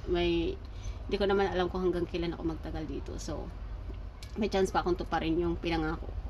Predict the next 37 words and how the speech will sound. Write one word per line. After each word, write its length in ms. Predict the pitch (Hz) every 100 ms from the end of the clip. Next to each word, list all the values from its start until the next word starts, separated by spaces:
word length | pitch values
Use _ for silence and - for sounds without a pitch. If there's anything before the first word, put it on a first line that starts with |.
| - - - - - - -
Kaya 240 | - 180 170 -
parang 400 | 190 208 208 208
ano 240 | 214 208 202
na 80 |
din, 240 | 185 175 165
binalik 400 | 175 180 185 185
ko 20 | 175
lang 80 |
kay 160 | - -
Lord 320 | 165 - -
yung 240 | - - - - - - - - - - - - - - -
binigay 320 | 185 185 185
niyang 160 | 170
kabutihan 480 | 165 165 - - -
sa 160 | - -
akin. 240 | - - - - - -
Kaya 160 | 180 180
yun. 400 | 185 160 151 160 - - - - - - -
So, 400 | 196 190 190 190 - - - - - - - 226
yung 240 | 240 254
mga 400 | 254 247 247 247
ano, 240 | 247 240
pag-i-enjoy, 560 | 220 202 214 240 220 220
nandun 320 | 226 233 233
lang 160 | 233 233
naman 320 | 226 220 220
yun 80 | 220
lagi 320 | 202 196 190
eh. 80 | 185
Nandyan 400 | 175 185 208 196
lang 160 | 190
naman 240 | 190 180 185
yan, 80 | 185
di 80 |
naman 320 | 180 180 180 180
yan 80 |
mawawala. 560 | 175 165 160 156 147 -